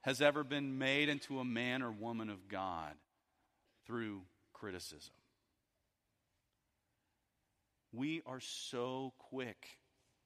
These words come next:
to pour out wrath, and we are called to something so different, to love, to forgive. So, stop stumbling over the sin of others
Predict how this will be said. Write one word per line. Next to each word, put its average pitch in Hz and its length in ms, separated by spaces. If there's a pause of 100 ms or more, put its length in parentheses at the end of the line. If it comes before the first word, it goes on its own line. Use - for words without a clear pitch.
(280)
to 110 220
pour 123 320
out 110 240
wrath, 101 400 (2500)
and 107 120
we 113 120
are 110 80
called 95 640 (280)
to 113 60
something 92 600 (160)
so - 300
different, 85 400 (500)
to 107 100
love, 92 360 (720)
to - 60
forgive. 85 460 (2000)
So, 151 320 (1300)
stop 143 420
stumbling 123 600
over 110 220
the 104 100
sin 110 380
of 101 100
others 87 680